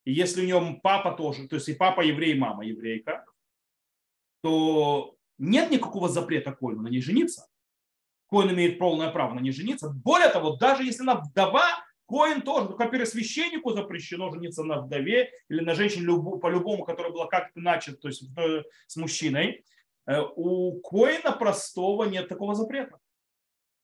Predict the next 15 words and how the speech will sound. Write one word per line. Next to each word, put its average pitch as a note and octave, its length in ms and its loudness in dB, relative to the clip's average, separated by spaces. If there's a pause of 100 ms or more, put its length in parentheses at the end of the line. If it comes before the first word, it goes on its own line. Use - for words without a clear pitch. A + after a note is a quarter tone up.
(340)
Э, C#3+ 280 -2
а C#3+ 60 2
сегодня G#3 200 0
первосвященников F3+ 580 -6
нет. - 180 -8 (760)
Вот. B2 480 -8
Поэтому G#3+ 600 4
я G#3 100 4
не G#3 80 4
совсем A3 320 -2
понимаю, F#3 220 -4
что G#3+ 180 -4
такое G#3 220 0
неразрешенная G#3 840 2
женщина. D3+ 600 -6